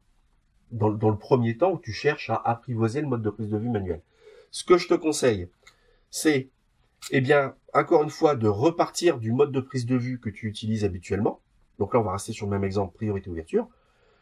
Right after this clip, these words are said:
Tu détermines une exposition dite standard, c'est-à-dire au niveau du bar graphe, le petit curseur qui reste au milieu. Tu détermines des paramètres de prise de vue.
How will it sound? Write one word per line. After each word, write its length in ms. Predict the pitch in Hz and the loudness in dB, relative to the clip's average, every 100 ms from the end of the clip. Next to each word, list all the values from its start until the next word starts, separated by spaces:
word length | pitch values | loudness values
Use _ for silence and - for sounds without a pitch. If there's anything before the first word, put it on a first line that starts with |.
| _ | _
Tu 160 | - 151 | -12 2
détermines 640 | 143 175 170 165 160 139 - | 2 4 4 2 2 -2 -2
une 120 | 127 | 0
exposition 680 | 127 - 120 120 - 131 120 | 0 0 -4 -4 -4 -2 -2
dite 260 | 107 113 - | -4 -8 -10
standard, 540 | - 110 98 107 294 - _ | -6 -4 0 0 -2 -10 _
c'est-à-dire 360 | - 101 107 95 | -14 -6 -6 -4
au 80 | 107 | -6
niveau 280 | 107 107 113 | -4 -2 -4
du 120 | 104 | 0
bar 200 | 104 98 | -2 0
graphe, 260 | 98 104 - | -2 -2 -4
le 100 | 95 | -14
petit 200 | - 110 | -14 -16
curseur 400 | - - - 101 | -14 -10 -4 -4
qui 140 | - 95 | -6 -14
reste 220 | 92 - | -12 -10
au 40 | |
milieu. 360 | 90 87 123 - _ _ _ _ _ _ _ _ _ _ _ _ _ _ _ _ _ _ _ _ _ | -10 -6 -6 -6 _ _ _ _ _ _ _ _ _ _ _ _ _ _ _ _ _ _ _ _ _
Tu 120 | - | -2
détermines 400 | 160 175 160 160 | 2 4 4 4
des 120 | 156 | 0
paramètres 360 | 147 135 143 135 | 2 2 2 0
de 60 | 120 | -2
prise 200 | 120 107 | -4 -2
de 80 | |
vue. 240 | 101 147 | -2 -2